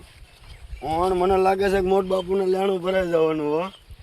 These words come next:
મારા મોટ બાપુનું લેણું ભરી, ભરાવરાઈ દેજો હો. ખરી જાતા નહીં મારા વાલીડાઓ. મારા મોટ બાપુને ઘણું લેણું છે.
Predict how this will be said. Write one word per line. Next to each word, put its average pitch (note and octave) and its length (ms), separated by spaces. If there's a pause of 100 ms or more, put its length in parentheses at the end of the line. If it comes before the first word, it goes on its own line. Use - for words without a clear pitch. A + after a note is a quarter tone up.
(760)
મારા C#3+ 180
મોટ D3 200
બાપુનું D3+ 420
લેણું D3 320
ભરી, D3 320
ભરાવરાઈ D3+ 480
દેજો D3 360
હો. D3 180 (160)
ખરી E3 340
જાતા E3 320
નહીં E3 220
મારા D#3+ 260
વાલીડાઓ. D#3 720 (680)
મારા D3+ 200
મોટ D3+ 220
બાપુને D#3 440
ઘણું D3+ 280
લેણું D3+ 360
છે. C#3+ 180